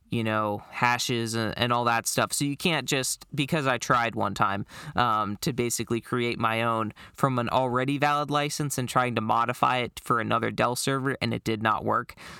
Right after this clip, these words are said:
Um, and I think part of that is, you know, it being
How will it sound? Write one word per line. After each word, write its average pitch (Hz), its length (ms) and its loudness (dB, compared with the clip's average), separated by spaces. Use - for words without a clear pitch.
Um, 110 540 2
and 113 180 2
I 117 140 2
think - 260 0
part 156 320 2
of 151 60 0
that 135 300 2
is, 117 720 0
you 127 120 0
know, 117 120 2
it 101 100 -6
being 120 320 0